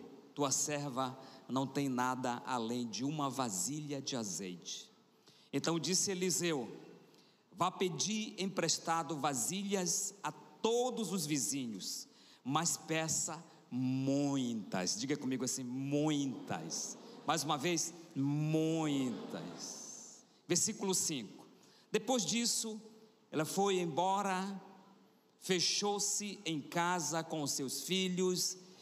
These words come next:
e começou a encher as vasilhas que eles lhes traziam.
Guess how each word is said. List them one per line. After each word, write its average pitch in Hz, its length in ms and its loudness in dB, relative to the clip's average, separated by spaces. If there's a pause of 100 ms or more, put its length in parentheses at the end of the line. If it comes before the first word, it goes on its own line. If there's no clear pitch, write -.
(160)
e 156 80 2
começou 185 1000 2
a 160 120 2
encher 156 320 0
as 160 160 0
vasilhas 180 840 0 (540)
que 180 220 4
eles 220 520 2
lhes 202 320 2
traziam. 151 800 0